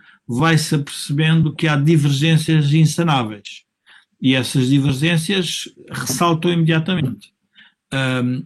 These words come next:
e, portanto, ahm, é uma lição também que nós também devíamos retirar. Ah, a chegada do Partido Popular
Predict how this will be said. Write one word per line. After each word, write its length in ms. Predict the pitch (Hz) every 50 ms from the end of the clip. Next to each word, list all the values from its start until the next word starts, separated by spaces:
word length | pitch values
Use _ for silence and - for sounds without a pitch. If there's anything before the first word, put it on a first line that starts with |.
| -
e, 80 | - 147
portanto, 880 | - - - - - - 151 151 143 143 - 165 165 160 160 160 165 -
ahm, 800 | 147 135 135 135 131 131 127 127 127 123 127 127 131 135 - - _ _
é 100 | - 147
uma 160 | 147 147 143 143
lição 320 | 131 120 - - 147 143
também 380 | 135 139 131 135 139 143 147 139
que 100 | - 131
nós 280 | 139 139 147 143 -
também 280 | - 135 139 143 143 131
devíamos 380 | 127 139 151 147 139 127 120
retirar. 480 | - - - - 131 117 107 95 90 87 _ _ _ _ _ _ - - - - - _ _ _ _ _ _ _ _ _ _ _ _ _ _ _ -
Ah, 480 | 151 151 151 147 143 143 143 - - 160
a 40 | 151
chegada 460 | - - 190 196 196 180 175 170 160
do 640 | 151 156 151 151 143 143 143 139 135 135 131 123 -
Partido 640 | 131 127 123 - 165 165 160 156 139 139 143 139 127
Popular 500 | 120 - 131 - - 143 143 143 143 139